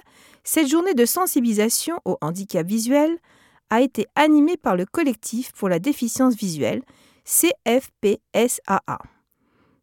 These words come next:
Tout au long de celle-ci, prise de parole, échanges et ateliers de sensibilisation, ateliers sur le numérique, démonstration de locomotion et de chiens guides en éducation, exposition,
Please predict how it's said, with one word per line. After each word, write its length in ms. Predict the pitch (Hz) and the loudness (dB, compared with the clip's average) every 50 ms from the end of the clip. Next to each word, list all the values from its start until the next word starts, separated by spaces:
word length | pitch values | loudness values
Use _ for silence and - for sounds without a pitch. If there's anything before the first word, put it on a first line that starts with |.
| _ - | _ -2
Tout 200 | - 392 - - | -2 -2 0 2
au 60 | 370 | 2
long 260 | 330 302 320 330 330 | 2 2 2 0 -2
de 140 | 302 208 208 | -2 -2 -2
celle-ci, 500 | 196 - 202 196 208 - - - 320 349 440 _ | -2 -2 -2 -2 -2 -2 -4 -2 -4 -6 -6 _
prise 280 | - - - 330 302 240 | -12 -6 -2 0 0 0
de 120 | 180 175 | -2 -4
parole, 640 | 165 - 180 175 190 202 233 247 254 262 262 269 - _ - | -6 -4 -4 -4 -2 -2 0 0 2 2 0 0 -2 _ -2
échanges 520 | 202 220 - - - 262 254 262 247 - - | -2 -2 0 0 0 2 2 2 0 -2 -4
et 100 | - 151 - | -8 -8 -6
ateliers 420 | 131 135 143 - 202 202 214 233 240 | -6 -10 -6 -4 -2 0 0 0 0
de 120 | 190 170 | 0 0
sensibilisation, 920 | - - 165 165 - - 170 160 165 160 143 156 180 - - - 330 370 403 _ _ _ _ _ _ _ _ _ _ - | -2 -2 -4 -4 -4 -6 -6 -4 -4 -4 -2 -2 -2 -4 -4 -6 -6 -6 -8 _ _ _ _ _ _ _ _ _ _ -8
ateliers 440 | - 175 - - 247 233 247 285 311 | -8 -6 -2 -2 0 0 2 0 0
sur 160 | - - 202 | -2 -2 -4
le 100 | 190 185 | -4 -2
numérique, 720 | 180 185 196 214 233 247 277 302 320 - - - - _ - _ _ _ _ _ - | -2 0 0 2 2 2 0 -2 -4 -4 -8 -20 -20 _ -20 _ _ _ _ _ -10
démonstration 680 | 196 165 165 160 180 - - - 190 196 - - 208 | -6 -6 -4 -4 -4 -6 -6 -6 -4 -4 -2 0 0
de 120 | 208 208 | 2 2
locomotion 720 | 208 208 208 - 240 233 254 269 - - - 294 302 330 - _ _ - | 2 0 0 0 2 2 2 2 0 -2 -4 -4 -4 -4 -4 _ _ -6
et 100 | 220 202 | -4 -4
de 100 | 170 165 | -4 -4
chiens 280 | 170 - - 202 208 214 | -6 -4 -2 -2 0 0
guides 240 | 208 262 311 - - | 0 0 -2 -2 -2
en 160 | - 156 170 | -6 -4 -2
éducation, 760 | 196 240 226 - 233 - - 156 151 - - - 151 185 370 - _ _ _ _ _ - | -2 -2 -2 -4 -6 -6 -6 -6 -6 -6 -8 -6 -6 -6 -6 -8 _ _ _ _ _ -6
exposition, 720 | 285 - - - 180 170 160 143 139 - - - 160 214 | -6 -6 -4 -6 -6 -6 -4 -6 -8 -8 -6 -4 -4 -4